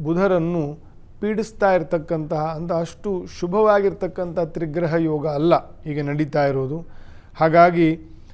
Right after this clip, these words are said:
ಮಾನಸಿಕ ವೇದನೆ ಅಥವಾ ಉದ್ವೇಗ, ವೇದನೆ ಅನ್ನೋದಕ್ಕಿಂತ ಉದ್ವೇಗ ಜಾಸ್ತಿ ಆಗ್ತದೆ. ಮತ್ತು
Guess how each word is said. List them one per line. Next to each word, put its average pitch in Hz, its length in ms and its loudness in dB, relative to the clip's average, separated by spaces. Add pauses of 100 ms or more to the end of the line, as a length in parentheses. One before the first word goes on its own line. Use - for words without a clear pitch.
(140)
ಮಾನಸಿಕ 175 460 0
ವೇದನೆ 151 640 0 (280)
ಅಥವಾ 160 200 -2
ಉದ್ವೇಗ, 156 580 2 (180)
ವೇದನೆ 180 400 0
ಅನ್ನೋದಕ್ಕಿಂತ 180 540 -2
ಉದ್ವೇಗ 180 600 2
ಜಾಸ್ತಿ 160 480 0
ಆಗ್ತದೆ. 135 600 -2 (440)
ಮತ್ತು 151 480 -4